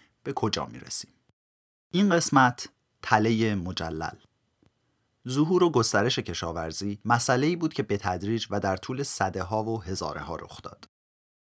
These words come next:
یه دسته از هوموسیپین هایی که کارشون جمع کردن قارچ و دونه های مغزدار یا شکار کردن گوزن و خرگوش بود، یه شبه که نیومدن تو روستا یک جانشین بشن. زمین شخم بزنن،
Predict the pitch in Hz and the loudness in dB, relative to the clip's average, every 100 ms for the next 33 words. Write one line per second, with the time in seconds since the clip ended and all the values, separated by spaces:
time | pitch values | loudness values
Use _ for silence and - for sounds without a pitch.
0 | _ 151 196 208 143 - 110 101 120 107 | _ 2 4 4 2 4 4 2 0 2
1 | 107 101 98 104 98 95 127 135 95 - | 2 0 -2 0 0 0 -2 -2 -4 -2
2 | 120 123 - 87 82 98 95 95 - 92 | 0 2 0 -6 -4 0 0 -2 -4 -4
3 | 87 98 110 110 107 104 110 113 - - | -2 -2 -2 -2 -4 0 2 2 0 -10
4 | - _ - 104 90 98 113 113 82 82 | -12 _ -6 -4 -2 -2 -2 0 -2 -2
5 | - 98 95 76 92 - 87 87 - 85 | -4 -4 -6 -6 -6 -6 -8 -10 -6 -6
6 | 80 95 104 95 87 101 90 82 - 82 | -2 -2 -2 0 4 4 2 -6 -4 -4
7 | 80 80 - - 104 90 - _ _ _ | -4 -8 -10 -8 -6 -6 -12 _ _ _
8 | 117 131 - 143 175 - 160 175 165 101 | -2 0 2 0 0 -4 -6 -2 0 2
9 | 95 - 87 87 - 90 85 82 87 76 | 0 -4 -8 -4 -4 -4 -6 -8 -10 -10
10 | 73 - 69 69 - - _ _ _ _ | -10 -12 -12 -12 -14 -14 _ _ _ _
11 | _ - 101 92 98 101 - 92 - 87 | _ -6 -2 0 2 0 0 -6 -6 -8
12 | 85 82 82 80 | -6 -4 -4 -6